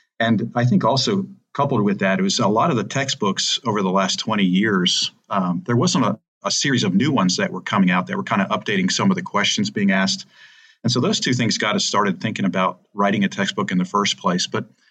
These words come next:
I think the overwhelming piece that we wanted to bring, which is reflected in the title of our book, is we wanted to have a thoroughgoing theocentric approach to this that was going to be very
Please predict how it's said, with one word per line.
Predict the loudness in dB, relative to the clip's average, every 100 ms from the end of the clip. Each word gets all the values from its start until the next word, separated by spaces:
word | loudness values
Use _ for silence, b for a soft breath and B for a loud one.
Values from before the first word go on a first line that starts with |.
| -6
I | 0
think | 0
the | 2
overwhelming | 2 2 2 4 4 4 2 0 -4
piece | 0 0 0
that | -2
we | 2 0
wanted | 2 0 0
to | -2
bring, | 0 2 2 0
which | 0 -4
is | -4
reflected | -4 -2 -2 2
in | 2
the | 2
title | 0 0 2 2
of |
our | 0
book, | 0 0 0
is | -2 -4 B B B B
we | 0
wanted | 2 2
to | 0
have | 0
a | -2
thoroughgoing | -2 0 2 0 0 0 2 2
theocentric | 0 -2 0 0 0 0 0 -2 -4
approach | -6 -4 0 2 2 0
to | 0 -2
this | 0 -2 -2 -2
that | -2 -2
was | -2 -2
going | 0 2
to | 2
be | 0
very | 0 0 0